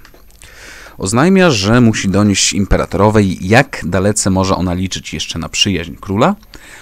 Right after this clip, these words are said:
o którym powiadają, że gotów przyzwolić nie tylko na alians z królem pruskim, ale i na wypowiedzenie wojny Rosji. Stanisław oczywiście zaprzecza i zapytuje, czego po nim żąda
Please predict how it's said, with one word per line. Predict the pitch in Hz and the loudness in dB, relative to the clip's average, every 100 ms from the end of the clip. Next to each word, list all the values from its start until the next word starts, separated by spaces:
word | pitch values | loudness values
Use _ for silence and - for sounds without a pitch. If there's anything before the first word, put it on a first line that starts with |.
| - - | -4 -2
o | |
którym | - 165 156 | -2 2 2
powiadają, | 120 104 98 110 104 | 2 2 2 2 2
że | 92 | -2
gotów | 95 - 92 - _ 92 82 | -4 -6 -10 -16 _ -14 -12
przyzwolić | - 95 90 101 92 - | -10 -6 -4 -4 -4 -8
nie | 90 | -2
tylko | 147 165 98 | 2 2 2
na | 90 | 0
alians | 80 80 73 - | -2 -6 -6 -8
z | - | -6
królem | 92 78 82 | -4 -4 -4
pruskim, | 107 - - 117 | -4 -2 -2 -2
ale | 95 95 | -2 -2
i | 98 | -2
na | 90 | -2
wypowiedzenie | 87 87 85 85 85 | -4 -6 -4 -4 -6
wojny | 85 82 85 | -6 -6 -6
Rosji. | - - - - - - - _ | -6 -6 -8 -10 -14 -20 -20 _
Stanisław | - - 117 151 180 151 | -6 0 0 2 0 0
oczywiście | 127 117 107 | -4 -6 -4
zaprzecza | 98 - 80 147 | -2 -2 -4 -4
i | 151 | -4
zapytuje, | 131 101 113 117 | -6 -8 -2 -2
czego | - - 98 107 | -2 -4 -2 -2
po | - 87 | -2 -4
nim | 90 87 | -4 -4
żąda | 87 85 85 | -4 -4 -6